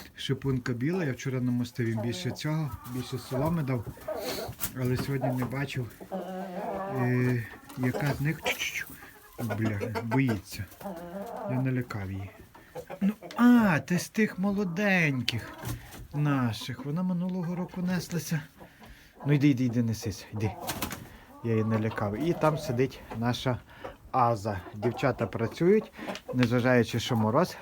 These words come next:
вони все ж таки в нас трохи підношуються. Ось такі в нас ранкові приємні новини. Всім миру, злагоди, любові і Божої благодаті.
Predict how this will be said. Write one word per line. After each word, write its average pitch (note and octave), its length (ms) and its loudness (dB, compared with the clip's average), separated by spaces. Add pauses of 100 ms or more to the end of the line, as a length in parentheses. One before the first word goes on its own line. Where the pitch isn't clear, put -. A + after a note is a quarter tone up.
вони B2 200 2
все C3+ 200 0
ж B2+ 100 0
таки B2 200 -2
в A2 40 2
нас B2 200 2
трохи C3 380 2 (680)
підношуються. A#2 1300 4 (3250)
Ось C3+ 140 -4
такі C#3 240 -2
в C#3 40 2
нас C#3+ 280 -2 (480)
ранкові C#3 560 2 (180)
приємні C#3+ 440 2
новини. C#3 600 2 (1040)
Всім D3 260 0 (240)
миру, C3 240 0
злагоди, A#2+ 460 0
любові D3+ 540 4 (1120)
і A#2 40 2
Божої C3 520 4 (120)
благодаті. A2+ 720 0